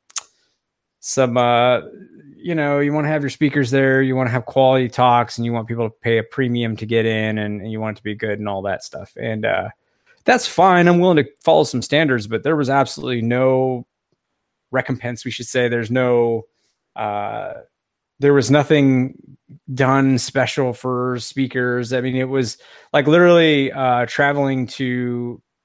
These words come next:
Switzerland for Insomni Hack, which is a whole other topic of, like, how international conferences, I feel, are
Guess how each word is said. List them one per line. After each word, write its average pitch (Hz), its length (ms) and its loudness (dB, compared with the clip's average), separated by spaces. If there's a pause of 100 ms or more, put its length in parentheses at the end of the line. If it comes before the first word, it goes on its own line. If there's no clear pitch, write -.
Switzerland 135 720 -2
for 123 180 -2
Insomni 123 560 -2
Hack, 107 420 -2 (500)
which 151 120 -2
is - 60 -2
a 180 40 4
whole 196 260 6
other 180 180 4
topic 135 380 -2
of, 117 120 -6
like, 123 180 -4
how 123 180 -2
international 123 540 -6
conferences, 113 560 -10
I 117 280 -6
feel, 127 500 -4
are 110 460 -2